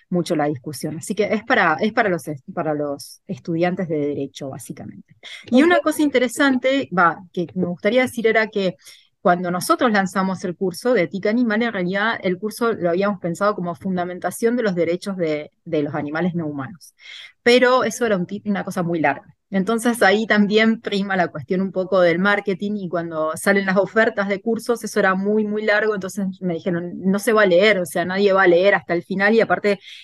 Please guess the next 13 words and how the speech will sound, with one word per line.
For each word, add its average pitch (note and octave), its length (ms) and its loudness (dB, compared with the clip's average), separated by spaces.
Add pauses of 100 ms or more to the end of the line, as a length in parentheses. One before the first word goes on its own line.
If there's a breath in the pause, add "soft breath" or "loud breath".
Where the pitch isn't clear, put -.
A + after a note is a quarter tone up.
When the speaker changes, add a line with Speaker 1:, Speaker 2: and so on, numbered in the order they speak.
(100)
Speaker 1:
en, D#3+ 560 0
en F3 440 2
la D#3+ 200 0
publicidad F#3+ 600 2
sale A3 200 4
cortado F3+ 480 2
porque - 200 -16
más F3+ 140 -2
determinadas F3+ 460 -4
palabras F3+ 340 -2
no E3+ 140 -6
se F3 160 -2
leen. F3 440 2